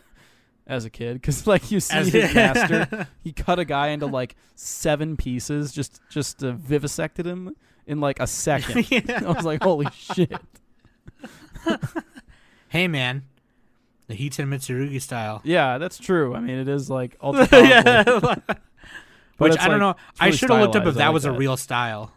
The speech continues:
Speaker 1: And
Speaker 2: I don't think it is.
Speaker 1: I enjoyed how the fights weren't drawn out. They were just, like, really efficient and, and visceral.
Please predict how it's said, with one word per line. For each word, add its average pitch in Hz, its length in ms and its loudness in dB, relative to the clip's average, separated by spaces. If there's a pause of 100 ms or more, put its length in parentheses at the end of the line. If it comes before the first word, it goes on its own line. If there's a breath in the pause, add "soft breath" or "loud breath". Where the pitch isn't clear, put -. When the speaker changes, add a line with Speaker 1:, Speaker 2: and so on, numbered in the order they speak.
Speaker 1:
And 131 120 -10
Speaker 2:
I 123 60 -4
don't 131 140 -2
think 120 140 -6
it 110 100 -8
is. 110 340 -12
Speaker 1:
I 143 80 -2
enjoyed 160 520 -2
how 143 280 -2
the 127 100 -8
fights - 440 -6
weren't 139 540 -8
drawn 127 340 -2
out. 120 500 -6
They 127 180 -4
were 123 160 -4
just, 123 260 -10
like, 123 160 -4
really 131 420 -6
efficient 127 680 -10
and, 107 280 -10
and 107 200 -10
visceral. 135 600 -8